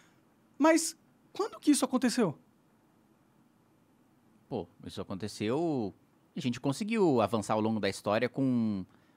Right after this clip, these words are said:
Speaker 2: ah, Plano Real.
Speaker 1: Mas
Speaker 2: Que a
Speaker 1: isso
Speaker 2: gente
Speaker 1: foi
Speaker 2: que
Speaker 1: porque tava uma pressão social enorme e os caras falaram: ou a gente
Speaker 2: Tudo,
Speaker 1: faz
Speaker 2: tudo
Speaker 1: isso,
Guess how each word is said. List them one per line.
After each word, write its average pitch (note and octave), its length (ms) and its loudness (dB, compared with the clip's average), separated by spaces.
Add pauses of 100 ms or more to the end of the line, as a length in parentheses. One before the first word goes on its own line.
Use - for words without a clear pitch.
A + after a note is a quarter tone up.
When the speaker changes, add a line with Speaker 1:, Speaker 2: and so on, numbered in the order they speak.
(480)
Speaker 2:
ah, F2 500 -4 (140)
Plano G#2 220 0 (140)
Real. G#2 360 2 (1200)
Speaker 1:
Mas C4+ 120 6
Speaker 2:
Que G#3+ 40 6
a D4+ 40 6
Speaker 1:
isso F#3+ 100 4
Speaker 2:
gente D#4+ 120 2
Speaker 1:
foi D4+ 120 6
Speaker 2:
que - 40 -2
Speaker 1:
porque D4+ 240 4
tava D4 180 4
uma D4+ 140 4
pressão D4+ 400 2
social B3+ 480 4
enorme D4+ 440 6
e F4+ 40 6
os E4 80 2
caras D4 180 4
falaram: A3 300 4
ou E4 180 6
a D#4 60 8
gente C4 220 2
Speaker 2:
Tudo, - 20 -2
Speaker 1:
faz C4 240 4
Speaker 2:
tudo B3 120 6
Speaker 1:
isso, - 280 -2